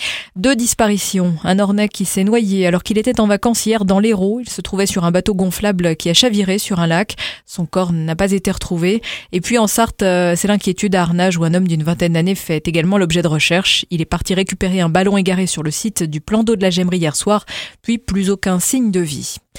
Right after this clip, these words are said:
Le parquet général de Colmar a annoncé son pourvoi en cassation contre la relaxe en appel de cinquante-quatre faucheurs d'O G M volontaires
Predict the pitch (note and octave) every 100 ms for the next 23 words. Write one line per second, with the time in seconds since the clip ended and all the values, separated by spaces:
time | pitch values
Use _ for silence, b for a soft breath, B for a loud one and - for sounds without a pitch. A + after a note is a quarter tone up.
0 | B B B A3 A#3 A#3+ B3 A3 A3+ A#3+
1 | G#3+ - C4+ B3 A#3+ G#3 G3+ G#3 A3 A#3+
2 | B3+ G#3+ A3+ G#3+ B3 G#3+ G#3+ A3 G#3 C4+
3 | A#3+ G#3 G3 F#3 A#3+ B3+ - G3+ G3+ C#4
4 | A#3 F#3 F3+ C4 B3+ A3+ G#3+ B3+ B3 G3
5 | F#3 - - B3+ G#3 G3 A#3+ G#3 B3+ G#3+
6 | G3 A3 C4+